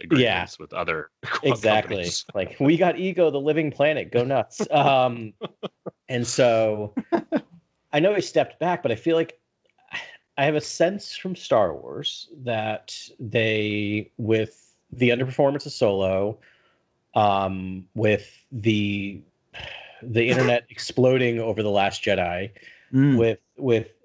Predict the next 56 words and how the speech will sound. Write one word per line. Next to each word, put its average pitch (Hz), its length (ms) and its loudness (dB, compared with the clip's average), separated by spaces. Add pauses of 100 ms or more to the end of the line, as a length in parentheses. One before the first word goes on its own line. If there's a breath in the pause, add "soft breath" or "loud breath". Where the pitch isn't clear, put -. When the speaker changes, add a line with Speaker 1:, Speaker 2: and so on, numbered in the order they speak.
Speaker 2:
what 123 180 2
happened 120 300 2
with 120 100 -6
Rise 113 240 2
of - 60 -6
Skywalker, 123 300 4
which 107 180 -4
was 120 100 -8
successful, 143 500 0
but, 120 380 -4
but, 110 220 2
you 120 100 -6
know, 98 400 -2 (160)
they 101 160 -2
were 98 160 -2
wanting 101 360 2
it 98 100 -12
to 104 100 -12
do 101 160 -4
more. 85 400 -6 (600 soft breath)
And 127 120 4
then 127 140 2
with 123 140 0
Speaker 1:
I 131 100 -6
don't 233 40 4
Speaker 2:
the 254 40 2
Speaker 1:
know 302 60 2
if - 40 -2
you 131 60 -4
Speaker 2:
kind 185 100 -2
of 160 60 0
Speaker 1:
read 170 200 2
the 120 160 -2
Art 107 260 0
of 120 260 -2
book, 80 200 -10 (180)
Adam, 80 340 -8
but, 82 180 -8
uh, 80 300 -6 (220)
The 90 160 -6
Last 139 280 -4
Jedi 113 280 -2
was 85 180 -14
received 90 420 -10
with - 140 -16
critical 87 380 -12
acclaim. - 440 -12
Like, - 180 -20
there 95 140 -8
was, 80 240 -6
it 147 140 0
was 107 100 -4
a 135 80 0 (140)
Speaker 2:
<laughs> - 240 -6
Speaker 1:
great 87 260 -4 (240)
film. 82 140 -6